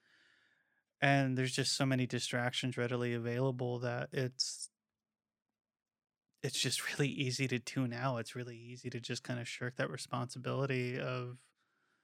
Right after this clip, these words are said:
you know, keeping in touch of what's going on around you. It's, it's easy to dissociate nowadays more than ever,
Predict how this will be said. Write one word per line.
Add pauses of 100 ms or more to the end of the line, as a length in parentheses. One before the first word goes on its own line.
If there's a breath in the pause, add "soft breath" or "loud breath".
(680)
you
know,
keeping
in
touch
of
what's
going
on
around
you.
It's,
it's
easy
to
dissociate
nowadays
more
than
ever,